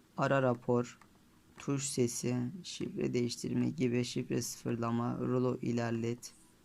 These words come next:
yaparsanız da bu şekilde ilerletebilirsiniz. Evet arkadaşlar, I C T iki yüz yirmi Denizbank post cihazı kullanımı bu şekilde.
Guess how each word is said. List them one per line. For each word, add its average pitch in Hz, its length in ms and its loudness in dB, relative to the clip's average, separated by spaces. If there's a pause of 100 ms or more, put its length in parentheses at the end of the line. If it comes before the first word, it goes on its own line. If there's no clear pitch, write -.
(380)
yaparsanız 120 760 0
da 131 120 0 (1120)
bu 135 100 -2
şekilde 123 600 -2 (240)
ilerletebilirsiniz. 123 1200 -2 (640)
Evet 156 300 -2
arkadaşlar, 127 680 -2 (340)
I 139 60 -2
C - 260 -8
T 143 240 -2 (500)
iki - 160 -2
yüz 135 240 2
yirmi 123 400 4 (640)
Denizbank 127 680 2 (1160)
post 131 340 0
cihazı 123 420 2
kullanımı 131 580 4
bu 135 100 0
şekilde. 123 540 0